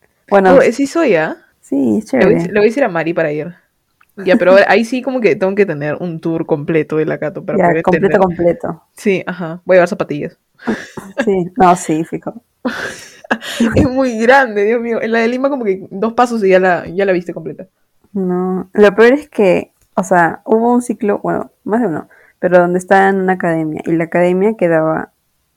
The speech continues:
Speaker 1: bueno, no te vas a ubicar por las calles, pero quedaba al otro lado,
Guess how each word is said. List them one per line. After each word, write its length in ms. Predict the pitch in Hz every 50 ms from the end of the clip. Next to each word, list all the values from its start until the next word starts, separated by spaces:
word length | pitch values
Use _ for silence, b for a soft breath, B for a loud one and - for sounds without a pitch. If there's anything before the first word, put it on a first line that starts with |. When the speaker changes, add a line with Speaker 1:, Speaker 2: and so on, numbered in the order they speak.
| _ _
Speaker 1:
bueno, 240 | 196 185 175 170 170
no 200 | 185 190 190 190
te 100 | 247 247
vas 140 | 247 247
a 40 | 269
ubicar 320 | 254 220 185 - 190 185 185
por 160 | 196 202 202
las 140 | 190 180 -
calles, 300 | - 175 170 165 165 -
pero 160 | - 170 170 160
quedaba 300 | 180 175 175 180 180 180
al 340 | - - 185 175 175 190
otro 420 | 196 202 208 208 202 202 208 190 185
lado, 480 | 180 180 180 180 175 180 180 185 180